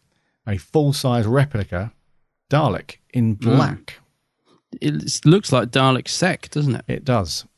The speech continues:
Speaker 1: And it looks
Speaker 2: Yeah.
Speaker 1: very good, actually. Normally,
Speaker 2: It does
Speaker 1: um,
Speaker 2: look good.
Speaker 1: when you see, um, collectors or people that have got a full-size Dalek, not all the time, but, you know,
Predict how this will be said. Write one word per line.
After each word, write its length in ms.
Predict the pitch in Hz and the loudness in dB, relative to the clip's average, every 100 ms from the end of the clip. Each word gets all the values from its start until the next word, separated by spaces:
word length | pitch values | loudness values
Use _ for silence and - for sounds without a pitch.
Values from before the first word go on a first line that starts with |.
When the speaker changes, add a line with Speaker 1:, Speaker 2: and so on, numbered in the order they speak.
| - | -2
Speaker 1:
And 140 | 107 | 0
it 80 | 113 | 0
looks 220 | 135 120 | -2 -2
Speaker 2:
Yeah. 140 | 143 | -2
Speaker 1:
very 280 | 113 147 180 | 0 2 2
good, 220 | - 156 139 | 2 0 0
actually. 400 | - - 95 98 | -4 -6 -4 0
Normally, 540 | 143 170 135 123 113 - _ _ | 2 2 2 2 0 -8 _ _
Speaker 2:
It 180 | - - | -16 -8
does 240 | - 131 117 | 0 2 2
Speaker 1:
um, 100 | 113 | 0
Speaker 2:
look 100 | - | -2
good. 180 | 107 101 | -6 -4
Speaker 1:
when 240 | 123 135 | 0 2
you 120 | 143 | 2
see, 400 | 123 - 139 127 - | 0 -2 0 -2 -2
um, 380 | 117 110 104 - | -2 -2 -4 -6
collectors 520 | - 120 123 - 113 101 | -6 -2 -2 -2 -6 -4
or 100 | 101 | -4
people 280 | 120 104 107 | -2 -2 -4
that 100 | - | -4
have 160 | 110 | -4
got 180 | - 123 | -2 0
a 40 | 110 | -2
full-size 560 | - 107 98 101 98 | -4 -4 -4 -4 -6
Dalek, 500 | 78 98 92 - - _ _ _ _ _ | -6 -6 -6 -10 -18 _ _ _ _ _
not 160 | 202 208 | 0 2
all 160 | 190 | 2
the 100 | 139 | 2
time, 320 | 113 101 104 151 | -2 -2 -2 -2
but, 220 | 143 - - _ _ _ | -2 -6 -8 _ _ _
you 100 | 120 | -2
know, 180 | 104 | 0